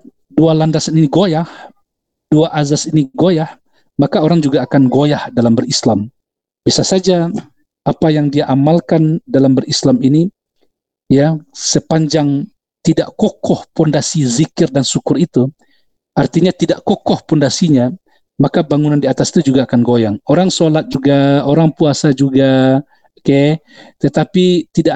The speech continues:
ada ketenangan di hatinya, maksiat jalan terus. Apa sebab? Pondasi zikir yang tidak kokoh.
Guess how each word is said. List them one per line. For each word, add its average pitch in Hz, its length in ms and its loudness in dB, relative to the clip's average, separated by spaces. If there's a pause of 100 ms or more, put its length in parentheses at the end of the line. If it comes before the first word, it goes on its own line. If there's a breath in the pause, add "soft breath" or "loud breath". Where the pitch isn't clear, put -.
ada 156 120 0
ketenangan 143 480 2
di 131 100 0
hatinya, 135 760 2 (360 soft breath)
maksiat - 480 -2
jalan 139 240 0
terus. 156 280 0
Apa 208 200 -2
sebab? 175 240 -2 (680)
Pondasi 160 720 -2 (200)
zikir 151 520 0
yang 127 120 0
tidak - 280 -2
kokoh. - 420 -4